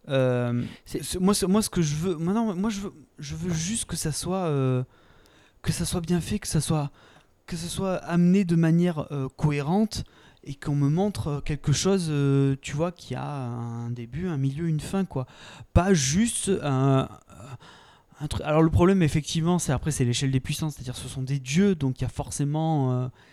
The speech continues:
Speaker 1: des scènes de destruction massive et tout. Euh, c'était le cas dans Man of Steel, c'était le cas dans B V S, ça sera toujours le cas parce que tu hisses le niveau de puissance, quoi. Donc à, à partir de là, les dégâts sont trucs. Mais là, le problème, c'est qu'on est dans la surenchère, quoi.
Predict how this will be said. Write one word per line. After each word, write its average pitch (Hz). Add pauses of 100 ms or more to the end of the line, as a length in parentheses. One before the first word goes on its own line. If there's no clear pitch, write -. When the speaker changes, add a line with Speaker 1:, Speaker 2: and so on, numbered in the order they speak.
(200)
Speaker 1:
des 135
scènes 156
de 139
destruction 135
massive 131
et 127
tout. 180 (500)
Euh, 117
c'était -
le 113
cas 123
dans 113
Man 110
of 104
Steel, 165
c'était -
le 120
cas 131
dans 117
B 120
V 120
S, 156 (400)
ça -
sera 135
toujours 135
le 131
cas 170
parce 160
que 147
tu -
hisses 180
le 165
niveau 165
de 151
puissance, 156
quoi. 120
Donc 123
à, -
à 123
partir -
de 135
là, 160
les 147
dégâts 143
sont 147
trucs. 143
Mais 139
là, 190
le 185
problème, 175
c'est 165
qu'on 143
est 143
dans 139
la 123
surenchère, 170
quoi. -